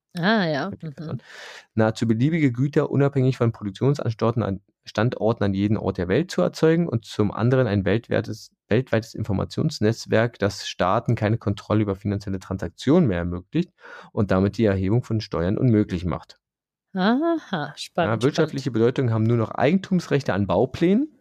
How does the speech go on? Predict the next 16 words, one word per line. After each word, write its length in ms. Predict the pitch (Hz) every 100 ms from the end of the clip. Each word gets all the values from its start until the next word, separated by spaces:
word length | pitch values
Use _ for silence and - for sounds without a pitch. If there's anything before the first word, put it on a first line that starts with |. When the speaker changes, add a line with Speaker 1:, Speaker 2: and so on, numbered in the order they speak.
| _ _
Speaker 1:
Mhm. 600 | 196 180 190 175 170 202 320 _ -
Speaker 2:
sowie 300 | 110 107 95
Infrastruktur, 920 | 143 165 165 165 151 160 160 170 - - - -
bestehend 340 | 117 117 117
aus 220 | 98 -
Sources, 560 | 117 120 165 214 - - _ _ _
Fabriken 540 | - 110 98 135 151 -
für 100 | 98
atomare 440 | 113 110 98 95
Bausteine 680 | 92 117 131 151 151 160 156
und 220 | 113 101
gleichzeitig 540 | 101 98 120 135 123 -
Kontrollinstanzen 1000 | 101 - 104 110 123 - 104 104 113
für 140 | 107 101
die 80 | 101
Materie-Com-, 800 | 95 95 107 107 95 - 92